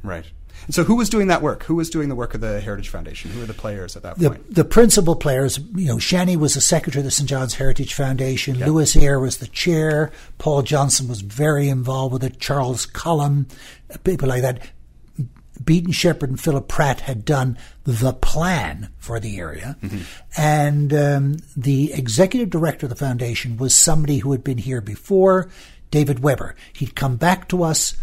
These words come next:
Speaker 2: from King's Landing in New Brunswick. And it was he who developed the colour palette.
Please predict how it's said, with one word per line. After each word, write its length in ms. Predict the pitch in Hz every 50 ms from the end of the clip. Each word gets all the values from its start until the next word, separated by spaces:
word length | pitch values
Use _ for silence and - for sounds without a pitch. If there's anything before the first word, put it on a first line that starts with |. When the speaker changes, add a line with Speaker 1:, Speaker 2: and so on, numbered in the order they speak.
| - - -
Speaker 2:
from 320 | - - 139 131 131 127
King's 340 | - - 143 139 131 117 -
Landing 540 | 131 123 123 127 120 113 120 117 117 113 - - - - - - - - - -
in 340 | - 143 135 123 127 - - -
New 100 | 123 120
Brunswick. 560 | 117 - 123 113 107 98 - - - - - - - - - - - - - - - -
And 380 | - 135 135 131 127 127 120 - - - - -
it 180 | - 165 - -
was 160 | 151 - - -
he 480 | - 247 254 240 175 95 135 170 190 - - - - -
who 120 | - 143
developed 380 | 117 139 113 131 131 131 - -
the 60 | -
colour 240 | - 226 233 226 180
palette. 340 | - 117 - - - -